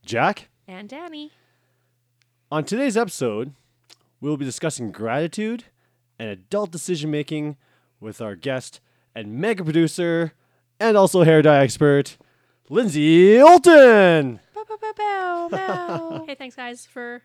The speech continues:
Speaker 3: putting me in front of a microphone instead of behind it or behind camera like I always am.
Speaker 2: You were the perfect first
Speaker 3: <laughs>
Speaker 2: guest.
Speaker 3: I mean, I'm just kinda here anyway, so it works out timing-wise.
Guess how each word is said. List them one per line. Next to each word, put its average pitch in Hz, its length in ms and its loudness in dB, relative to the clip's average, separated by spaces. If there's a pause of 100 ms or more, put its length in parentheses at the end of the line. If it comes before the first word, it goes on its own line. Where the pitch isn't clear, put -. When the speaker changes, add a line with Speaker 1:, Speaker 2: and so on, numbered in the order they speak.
(100)
Speaker 3:
putting 240 200 -18
me 240 80 -16
in 240 80 -18
front 240 180 -16
of 240 40 -18
a 247 60 -16
microphone 226 640 -20
instead 226 280 -20
of 214 80 -20
behind 214 300 -20
it 220 160 -20
or 220 80 -20
behind 214 300 -20
camera 202 320 -20
like 208 160 -20
I 214 60 -20
always 208 280 -20
am. 214 180 -18 (400)
Speaker 2:
You 214 80 -16
were 214 140 -12
the 185 140 -14
perfect - 600 -14
first 233 480 -14 (120)
Speaker 3:
<laughs> - 120 -20
Speaker 2:
guest. 196 300 -14 (180)
Speaker 3:
I 277 80 -12
mean, 277 180 -12
I'm 262 120 -12
just 233 180 -16
kinda 226 160 -20
here 214 160 -20
anyway, 202 440 -20
so 208 260 -20
it 208 80 -20
works 214 240 -20
out 220 140 -16
timing-wise. 220 680 -16